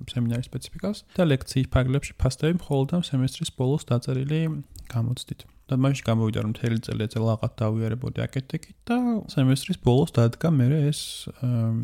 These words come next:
გამოცდების პერიოდი, სადაც აბსოლუტურად ყველა გამოცდა მოქცეულია ორ-სამ კვირაში. და იქაური გამოცდების სირთულე და სიმკაცრე როგორია, იქაც წარმოგიდგენიათ ალბათ.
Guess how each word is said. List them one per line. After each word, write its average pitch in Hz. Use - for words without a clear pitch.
გამოცდების 120
პერიოდი, 123
სადაც 170
აბსოლუტურად 123
ყველა 120
გამოცდა 117
მოქცეულია 131
ორ-სამ 127
კვირაში. -
და 107
იქაური 117
გამოცდების 120
სირთულე -
და 117
სიმკაცრე 120
როგორია, 135
იქაც 131
წარმოგიდგენიათ -
ალბათ. -